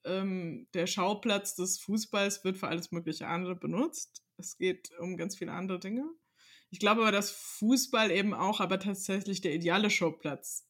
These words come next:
Schauplatz ist für, ähm, die Dinge, die die Serie eben verhandeln will, die wir jetzt alle so besprochen haben. Und, ähm, und, und Fußball wird damit aber auch zu einer größeren Metapher, ne? Ähm, und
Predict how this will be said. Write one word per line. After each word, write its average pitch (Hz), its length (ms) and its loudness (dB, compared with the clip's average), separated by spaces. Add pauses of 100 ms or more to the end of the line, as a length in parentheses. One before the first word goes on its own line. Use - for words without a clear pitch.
(100)
Schauplatz 156 480 -4
ist 160 260 -8
für, 156 420 -2
ähm, 165 300 -4 (380)
die 185 120 2
Dinge, 185 280 6
die 175 120 2
die 165 120 2
Serie 156 320 2
eben 147 160 0
verhandeln 220 540 2
will, 220 140 2
die 202 140 0
wir 175 80 2
jetzt 180 160 -2
alle 180 180 -2
so 185 140 -4
besprochen 185 540 -4
haben. 196 460 -2 (520)
Und, 185 640 4
ähm, 165 520 0
und, 180 160 0
und 175 100 2
Fußball 185 560 4
wird 185 200 4
damit 180 280 4
aber 160 220 2
auch 175 140 0
zu - 160 -4
einer 170 100 2
größeren 165 500 -2
Metapher, 139 500 -6
ne? 160 360 -6 (200)
Ähm, 156 640 -4 (960)
und 160 600 0